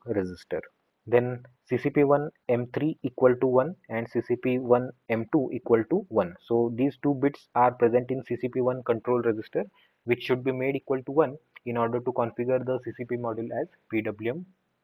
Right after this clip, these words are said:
module. Then, uh, using these two bits T two C K P S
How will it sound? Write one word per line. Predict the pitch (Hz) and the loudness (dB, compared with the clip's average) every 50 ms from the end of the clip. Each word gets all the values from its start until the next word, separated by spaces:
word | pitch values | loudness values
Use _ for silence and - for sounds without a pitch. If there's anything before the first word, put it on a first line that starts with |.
| _ _ _ _ - | _ _ _ _ -8
module. | 107 95 87 82 80 - - _ _ _ _ | -6 -6 -6 -6 -10 -12 -16 _ _ _ _
Then, | 120 120 120 127 127 131 - - - | 0 2 2 2 0 -6 -10 -8 -4
uh, | 123 120 120 | 0 2 2
using | 120 117 120 120 123 143 147 147 | 4 4 2 2 2 0 0 0
these | 147 151 156 147 - - - - | 2 0 0 0 -4 -10 -6 -2
two | 151 151 147 | -2 0 0
bits | 139 151 185 - - - - - _ _ - | 0 0 -2 -2 -6 -18 -20 -20 _ _ -6
T | 135 131 127 123 | -4 -4 -4 -2
two | - 143 147 156 - - - - | -2 -2 -2 -2 -6 -12 -10 -6
C | 135 135 127 - | -6 -6 -4 -2
K | 135 131 135 143 - - _ _ | 0 0 0 0 -4 -10 _ _
P | 131 127 123 127 | -4 0 0 0
S | 127 | 0